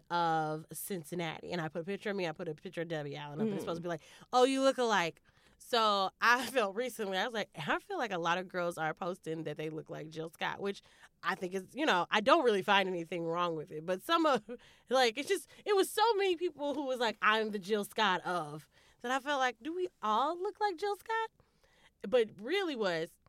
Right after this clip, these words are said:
Speaker 1: is that I've gotten the compliment, like, "Has anyone ever told you you look like Jill Scott?"
Speaker 2: Mm-hmm.
Speaker 1: And I think, no.
Speaker 2: <laughs>
Speaker 1: No, people don't tell me that regularly, but okay.
Speaker 2: They created an association with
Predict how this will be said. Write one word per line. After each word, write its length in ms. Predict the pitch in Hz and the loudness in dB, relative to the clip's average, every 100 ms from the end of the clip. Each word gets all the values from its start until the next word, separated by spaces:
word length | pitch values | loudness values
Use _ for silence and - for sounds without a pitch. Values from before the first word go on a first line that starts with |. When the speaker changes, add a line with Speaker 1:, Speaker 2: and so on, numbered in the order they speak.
| _ _ | _ _
Speaker 1:
is 160 | 202 185 | -8 -4
that 180 | 190 175 - | -2 -2 4
I've 260 | 240 339 | 4 6
gotten 200 | 262 233 | 2 0
the 60 | 214 | 0
compliment, 420 | 269 349 302 220 | -4 -4 -2 -4
like, 120 | 196 | -4
"Has 140 | 202 196 | -8 -8
anyone 240 | 403 415 | -6 -2
ever 200 | 202 175 | -4 -4
told 280 | 180 165 175 | -8 -10 -8
you 80 | 208 | -8
you 160 | 214 | -8
look 160 | 170 180 | -8 -6
like 140 | 165 | -8
Jill 180 | 151 160 | -6 -8
Scott?" 400 | 165 151 143 202 - _ - | -8 -8 -8 -8 -12 _ -6
Speaker 2:
Mm-hmm. 320 | 214 220 170 | -4 -2 -4
Speaker 1:
And 120 | 170 175 | -8 -10
I 100 | 175 - | -12 -10
think, 380 | 185 156 147 - _ _ _ _ _ _ _ _ | -8 -8 -10 -20 _ _ _ _ _ _ _ _
no. 420 | 185 202 185 - 175 | -8 -6 -6 -10 -16
Speaker 2:
<laughs> 60 | _ _ _ _ | _ _ _ _
Speaker 1:
No, 440 | 240 220 202 202 180 | 0 4 4 2 -6
people 340 | - 214 185 | -8 -10 -8
don't 260 | 180 196 202 - | -6 -6 -6 -10
tell 140 | 190 | -6
me 140 | 175 170 | -6 -4
that 180 | 165 - | -6 -6
regularly, 720 | 160 196 180 160 151 143 147 | -6 -6 -4 -6 -6 -6 -8
but 160 | 180 175 | -6 -4
okay. 480 | 196 - 175 - - _ - - - - - - - | -4 -6 -12 -10 -14 _ -16 -12 -10 -12 -18 -14 0
Speaker 2:
They 180 | 349 381 | 2 2
created 480 | - 392 339 330 294 | 2 2 2 -2 0
an 80 | 277 | 0
association 880 | 311 269 254 - 247 254 233 233 214 | 2 0 0 2 2 2 0 -2 0
with 240 | 208 208 | 0 0